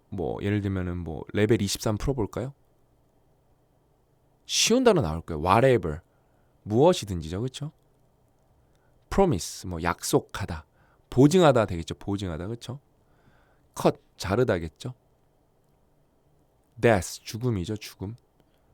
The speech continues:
종말이겠죠, 여기서는, 그쵸? 아, 이렇게 해서 공부가 많이 돼요. 왜냐면은 비슷한 어휘에 또 한글 보기도 맥락이 비슷한 걸 선택을 해야 되거든요. Set은 노타 되겠죠, 노타.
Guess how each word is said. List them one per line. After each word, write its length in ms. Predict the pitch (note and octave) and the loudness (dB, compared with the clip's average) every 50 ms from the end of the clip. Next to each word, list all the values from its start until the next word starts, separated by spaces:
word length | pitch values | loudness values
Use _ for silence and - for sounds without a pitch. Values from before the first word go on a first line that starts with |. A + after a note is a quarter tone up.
| _ _ _ _ _ _ _ _ _ _ | _ _ _ _ _ _ _ _ _ _
종말이겠죠, 680 | - A2+ A#2+ C3+ D3 D3 A2+ G2 F2 E2+ - - E2+ | -2 0 2 4 4 4 4 2 0 -4 -6 -6 -6
여기서는, 340 | D#2+ D#2+ E2+ E2+ E2 F2+ F#2+ | -6 -6 -8 -10 -10 -10 -10
그쵸? 280 | A2 - - B2 B2+ - _ _ _ _ _ _ _ - - - | -12 -12 -12 -12 -14 -14 _ _ _ _ _ _ _ -20 -10 -4
아, 120 | - - - | -4 -2 -2
이렇게 300 | A#2 B2+ D#3 G3+ - - | 2 2 2 2 4 0
해서 100 | A3 G3 | -2 -4
공부가 380 | - - A#2+ B2+ B2+ C3 A#2+ F2+ | -2 -2 -2 -2 -2 -2 -4 -4
많이 280 | D#2+ - E2 F#2 G2 E2+ | -4 -6 -6 -8 -8 -8
돼요. 340 | E2 C#2 C#2 G#1+ G#1 - _ _ - - - _ _ | -10 -12 -14 -16 -20 -20 _ _ -20 -20 -20 _ _
왜냐면은 380 | B2+ C3 C#3 C3+ D3 E3 D3 A2 - - | -4 -2 0 0 2 0 0 -2 -4 -4
비슷한 500 | - D3+ D3 - _ - F#3 G#3 G3 E3 | -4 -4 -4 -6 _ -2 0 2 4 6
어휘에 460 | B2+ A2+ B2 C3 C#3 C#3+ D3 D3 C#3 - - | 6 6 6 6 4 6 6 6 4 4 2
또 200 | E3 E3+ F3+ - - - - - _ _ _ | 2 2 2 0 -4 -14 -20 -20 _ _ _
한글 360 | - - A#3 C4 C4 B3 A3 | -4 -2 0 2 4 6 6
보기도 560 | D3 - A#2 A#2+ A#2 A#2 D3 D#3 C#3 G2 F2 - _ _ | 6 4 2 0 0 2 4 4 4 4 2 -4 _ _
맥락이 560 | - G#2+ A#2 C#3 F3+ G#3 A#3 B3+ B3 A3 F3+ | 0 2 4 4 6 6 6 6 6 6 4
비슷한 340 | B2 A#2+ - - C#3+ C#3+ C#3 | 0 -4 -2 0 0 2 4
걸 100 | B2+ B2 | 4 2
선택을 340 | - D#3+ E3 - D#3 C#3 C3 | 2 0 -2 -2 -2 -2 -2
해야 100 | D3 E3 D#3 | 0 0 0
되거든요. 380 | B2+ G2+ F2 F2+ G#2 C3+ F3+ - _ _ _ _ _ _ _ _ _ _ | -2 -2 -4 -6 -6 -8 -8 -10 _ _ _ _ _ _ _ _ _ _
Set은 520 | - - - F3+ F#3 F3+ - G3+ G#3 B3+ - _ _ | -8 -2 2 4 4 4 2 0 -4 -6 -8 _ _
노타 420 | - G#2+ B2+ D3+ D3 - - G#3 | 0 2 2 2 2 2 0 0
되겠죠, 360 | F3+ B2 F#2+ F#2+ - - E2+ | 0 0 0 -2 -4 -4 -6
노타. 420 | D2+ D#2+ D#2+ - _ - F2+ E2 | -4 -6 -8 -8 _ -12 -14 -14